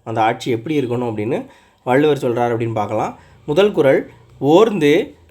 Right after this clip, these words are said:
கண்ணோடாது இறை புரிந்து யார் மாட்டும் தேர்ந்து செய்வக்ததே, செய்வக்தே முறை" அப்படின்னு சொல்லியிருக்கிறார். முதல்ல ஓர்ந்து, ஓர்ந்து அப்படின்னா என்ன? ஒரு விஷயத்தை ஆராய்ந்து பார்க்குறது.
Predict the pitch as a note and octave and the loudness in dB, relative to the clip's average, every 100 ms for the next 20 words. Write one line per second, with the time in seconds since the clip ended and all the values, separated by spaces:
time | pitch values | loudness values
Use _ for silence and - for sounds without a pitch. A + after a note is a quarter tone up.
0 | _ C#3+ D3 G#3 G#3+ G#3 F#3+ D#3 D3 F#3+ | _ -2 0 0 2 4 4 4 0 -2
1 | C#4+ - _ _ C3+ D#3 F#3 B3 A#3 F3+ | -6 -16 _ _ -4 0 2 0 -2 0
2 | D#3+ C#3 D3 G3+ E4 - _ _ _ _ | 0 0 2 2 0 -8 _ _ _ _
3 | _ _ B2 C3 F3+ A3 G#3+ F3+ D#3+ D#3 | _ _ 2 4 4 2 0 -2 -2 -4
4 | A#3+ D#4+ _ _ - D3 G3 G#3+ F3+ F#3+ | -6 -8 _ _ -4 0 2 2 0 0
5 | D#4 - _ - D#3 F3 F3+ D#3+ C#3+ C3 | -2 -12 _ -6 -4 -2 -2 -2 -2 -2
6 | C#3+ - - _ _ - D#3 F3+ F#3 D3+ | 0 -4 -10 _ _ -4 0 2 0 0
7 | D3+ C4 F#3 A#2 A#2+ A2 A2 F#2+ G#2 A2+ | -2 -2 -2 -2 -2 -4 -8 -12 -10 -10
8 | A#2+ G#2 G2 F2+ F2+ - _ _ _ - | -8 -10 -10 -10 -12 -14 _ _ _ 0
9 | C#3+ F3 F3 B2+ D#3+ G3 E3+ A#2 A#2 _ | 2 4 4 4 2 2 -2 -8 -12 _
10 | _ _ D#3+ A3+ B3+ A3 E3+ D#3 D#3+ D3+ | _ _ 2 2 2 -2 -2 -2 -2 -2
11 | B2+ D3 A#3+ _ _ - E3+ E3+ F3 G3 | -2 -4 -6 _ _ -6 -2 0 0 0
12 | E3 F3 C#4 - - A2+ C3+ D3+ E3 C#3 | 2 0 -2 -10 -4 2 4 4 2 0
13 | D#3 C3+ A2 G#2 G2 | -2 -4 -4 -6 -12